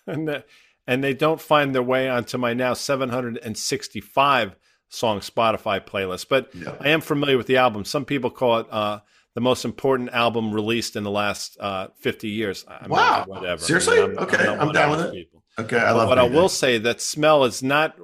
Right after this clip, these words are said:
Speaker 1: you know, it's not a robust economy. It's more smells like teen spirit. See what I
Speaker 2: Right.
Speaker 1: did there,
Speaker 2: That's from
Speaker 1: Dan?
Speaker 2: the nineteen ninety-one Ever-, uh, Nevermind album from Nirvana. There you go, guy.
Speaker 1: I mean,
Speaker 2: Look at
Speaker 1: I'm
Speaker 2: that.
Speaker 1: just tying all the, I mean,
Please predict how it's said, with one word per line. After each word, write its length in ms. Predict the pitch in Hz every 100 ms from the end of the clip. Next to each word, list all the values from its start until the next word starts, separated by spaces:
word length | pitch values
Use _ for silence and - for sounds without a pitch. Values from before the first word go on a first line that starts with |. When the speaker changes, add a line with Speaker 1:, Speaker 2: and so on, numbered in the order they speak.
| 85
Speaker 1:
you 160 | 131
know, 160 | 120 98 _ _
it's 160 | 127 -
not 140 | 170
a 60 | 156
robust 480 | 123 143 143 123 113
economy. 480 | - 147 143 110 104
It's 260 | 127 -
more 340 | 139 143 135 - _ _
smells 500 | - 147 151 139 143
like 240 | 120 -
teen 440 | - 160 143 127 113
spirit. 640 | - - 147 135 101 -
See 80 | 104
what 80 | 92
I 120 | 117
Speaker 2:
Right. 120 | 104
Speaker 1:
did 200 | 117 104
there, 100 | 117
Speaker 2:
That's 200 | 135 143
from 160 | 123 143
Speaker 1:
Dan? 80 | 131
Speaker 2:
the 0 |
nineteen 440 | 131 139 139 139
ninety-one 580 | 131 127 127 123 123 120 -
Ever-, 300 | 127 151 127
uh, 140 | 120
Nevermind 560 | 120 135 143 123 110 107
album 340 | 101 107 120
from 140 | 110 123
Nirvana. 540 | 139 139 202 - - 101
There 160 | 107
you 100 | 139
go, 180 | 165 202
guy. 240 | 92 95 123
Speaker 1:
I 20 |
mean, 80 | 110
Speaker 2:
Look 100 | -
at 60 |
Speaker 1:
I'm 40 | 92
Speaker 2:
that. 80 | 92
Speaker 1:
just 180 | -
tying 300 | 123 123 113
all 140 | 110 104
the, 160 | 101 104
I 60 |
mean, 200 | 117 117